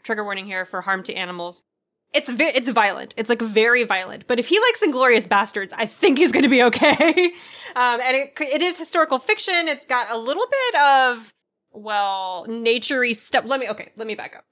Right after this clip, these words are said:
So this is about a kid named Tom, and it's the eighteen hundreds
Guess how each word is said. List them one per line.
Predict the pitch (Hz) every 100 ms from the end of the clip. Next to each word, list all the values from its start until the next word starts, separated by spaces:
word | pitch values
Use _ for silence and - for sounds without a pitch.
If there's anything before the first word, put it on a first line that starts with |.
| _ _ _
So | - 294
this | 359
is | 466
about | 392 311
a | 302
kid | 320 226
named | 226 214
Tom, | 208 - 55 -
and | 240 233 226 226
it's | 233 220
the | -
eighteen | 254 277 285
hundreds | 262 220 214 208 202